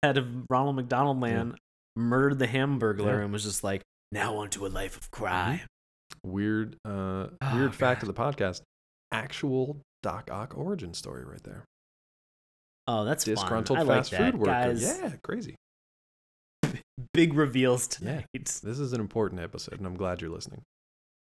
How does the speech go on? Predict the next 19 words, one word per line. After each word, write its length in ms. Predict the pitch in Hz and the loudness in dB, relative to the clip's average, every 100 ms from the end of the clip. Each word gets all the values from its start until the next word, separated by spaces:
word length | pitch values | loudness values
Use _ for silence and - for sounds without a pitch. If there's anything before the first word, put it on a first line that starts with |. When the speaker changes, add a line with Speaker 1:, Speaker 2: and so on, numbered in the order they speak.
| _ _ _ _ _ | _ _ _ _ _
Speaker 2:
You 100 | 107 | 0
guys 200 | 117 117 | 4 6
Speaker 1:
Well, 100 | 156 | 6
Speaker 2:
listened 240 | 180 - | 6 4
Speaker 1:
let's, 160 | 95 - | 0 2
Speaker 2:
about 100 | 220 | 4
Speaker 1:
let's 120 | - | 4
Speaker 2:
the 20 | 277 | 4
Speaker 1:
get 100 | 233 | 4
into 160 | 208 | 4
Speaker 2:
drugs, 140 | 139 - | 2 0
Speaker 1:
this 40 | |
Speaker 2:
right? 80 | 92 | -2
You 60 | |
should 160 | 95 107 107 | 0 0 0
Speaker 1:
episode. 60 | 101 | -2
Speaker 2:
have 120 | - | -6
them 160 | - - | -10 -12
now. 160 | - | -14